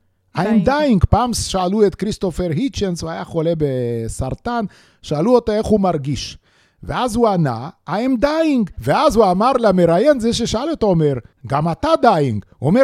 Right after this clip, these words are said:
Speaker 1: "כולנו, כולנו גוססים באיזה מובן שאנחנו מתים כל יום."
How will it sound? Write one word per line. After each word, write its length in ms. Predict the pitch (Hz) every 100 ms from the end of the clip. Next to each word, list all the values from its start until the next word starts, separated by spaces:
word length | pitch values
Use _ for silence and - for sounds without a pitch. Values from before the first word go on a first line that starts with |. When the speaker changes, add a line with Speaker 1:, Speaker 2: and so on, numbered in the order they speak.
| 262
Speaker 1:
"כולנו, 540 | 262 254 320 302 180
כולנו 600 | - 196 185 214 285 294 202
גוססים 800 | 220 - 196 - - 156 170
באיזה 400 | 147 143 190 247
מובן 520 | 262 254 139 120 113 123 - _ _ _ _ -
שאנחנו 1200 | - - 165 156 147 - _ _ - 120 - 147
מתים 380 | 147 - 117
כל 280 | 104 - 117
יום." 340 | 92 127 208